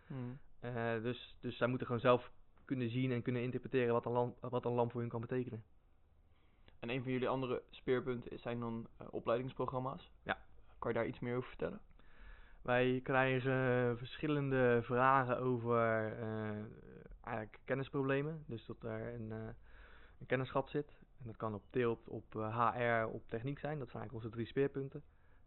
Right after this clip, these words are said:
Speaker 2: En vanuit die vraagstukken proberen wij een programma te maken wat,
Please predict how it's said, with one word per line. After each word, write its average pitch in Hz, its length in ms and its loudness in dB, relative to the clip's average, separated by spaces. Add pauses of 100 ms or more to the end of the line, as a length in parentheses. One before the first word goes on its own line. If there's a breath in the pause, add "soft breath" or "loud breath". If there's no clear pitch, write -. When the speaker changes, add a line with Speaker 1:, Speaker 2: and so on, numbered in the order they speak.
(120)
Speaker 2:
En 113 640 -4
vanuit 113 360 -4
die 117 260 -2
vraagstukken 123 760 2
proberen 117 400 0
wij 117 320 0
een 113 160 -6
programma 120 400 0
te 113 100 -6
maken 113 400 -2
wat, 110 260 -2